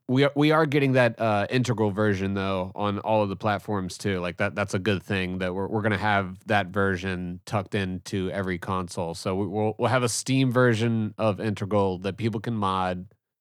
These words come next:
Like, w-, we're gonna have, like, like Nitro had said, the, the modders are gonna come in and, and fix all this stuff.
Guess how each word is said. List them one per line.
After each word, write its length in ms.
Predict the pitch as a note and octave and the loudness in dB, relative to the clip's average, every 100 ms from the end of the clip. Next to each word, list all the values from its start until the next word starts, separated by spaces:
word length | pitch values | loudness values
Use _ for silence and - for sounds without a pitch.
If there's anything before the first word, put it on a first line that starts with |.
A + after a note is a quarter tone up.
| _ _ | _ _
Like, 160 | A#2 G#2 | 0 0
w-, 180 | C3 | 0
we're 220 | B2 D3+ C#3 | 4 6 6
gonna 180 | E3 | 6
have, 220 | D#3+ E3 C#3+ | 6 4 6
like, 160 | C3+ - - | 2 0 -2
like 220 | C3 G#2+ | -2 0
Nitro 260 | C3+ - | 0 2
had 60 | A#2 | 2
said, 180 | B2+ A2 | 2 0
the, 80 | G2+ | 0
the 120 | G#2+ | 0
modders 360 | A2+ B2+ C3 A#2+ | 2 4 4 2
are 60 | |
gonna 140 | A#2 A2 | 0 0
come 200 | B2+ A2 | 2 2
in 100 | G#2+ | 2
and, 260 | F#2 G2 | 0 -2
and 220 | G#2+ G2 | -2 -4
fix 340 | - - G#2+ - | -2 0 0 0
all 140 | G2 | 0
this 180 | G2 F#2 | 0 -2
stuff. 440 | - G2 F2+ F2+ | -2 -2 -2 -4